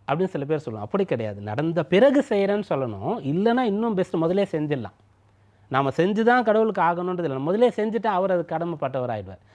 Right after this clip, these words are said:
அப்படியாக இன்றைக்கு பிள்ளைகள் சம்பந்தமான பலன் தரக்கூடிய நாளாக இருக்கிறது. அவர்களுக்கு இருக்கக்கூடிய எந்த பிரச்சனை இருந்தாலும் அது தீர முயற்சிக்கலாம், நல்ல விஷயங்களை செய்ய நீங்க ஆரம்பிக்கலாம், நல்ல பலன் கிடைக்கும். சித்திரை நட்சத்திர அன்பர்கள் மிகச்சிறந்த பலனை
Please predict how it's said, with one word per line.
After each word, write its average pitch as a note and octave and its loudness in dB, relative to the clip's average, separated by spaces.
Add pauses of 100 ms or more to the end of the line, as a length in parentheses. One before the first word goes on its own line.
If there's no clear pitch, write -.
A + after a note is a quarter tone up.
(120)
அப்படியாக C#3 0
இன்றைக்கு B2+ -2
பிள்ளைகள் E3 2
சம்பந்தமான C#3 -4 (380)
பலன் E3 2
தரக்கூடிய D3 -2
நாளாக C3+ 0
இருக்கிறது. C#3 -4
அவர்களுக்கு A#2+ -2
இருக்கக்கூடிய E3 0
எந்த F3+ -2 (100)
பிரச்சனை D#3 -2
இருந்தாலும் C#3 -4 (340)
அது A#2+ 0
தீர G3+ 4
முயற்சிக்கலாம், D3+ -4 (300)
நல்ல E3 4 (100)
விஷயங்களை C3+ -2 (100)
செய்ய F#3 2
நீங்க C3 -2
ஆரம்பிக்கலாம், C#3+ -4
நல்ல B2 -6
பலன் G#2 -12
கிடைக்கும். - -20 (340)
சித்திரை A3+ 4
நட்சத்திர C#3+ -4
அன்பர்கள் D3 -4
மிகச்சிறந்த E3 -2
பலனை B2+ -4